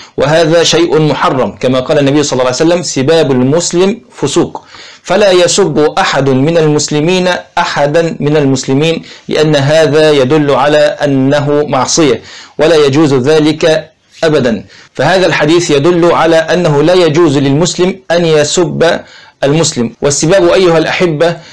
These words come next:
يدخل فيه الشتم، ويدخل فيه الخوض في عرض المسلم،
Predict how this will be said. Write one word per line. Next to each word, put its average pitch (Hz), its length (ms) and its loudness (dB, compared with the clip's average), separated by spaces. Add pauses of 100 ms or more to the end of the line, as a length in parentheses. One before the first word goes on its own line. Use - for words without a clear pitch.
(140)
يدخل 160 360 0
فيه 147 420 0
الشتم، 196 540 -2 (400)
ويدخل 151 520 0
فيه 170 520 0
الخوض 147 480 0
في 147 320 0
عرض 143 320 0 (120)
المسلم، 160 680 0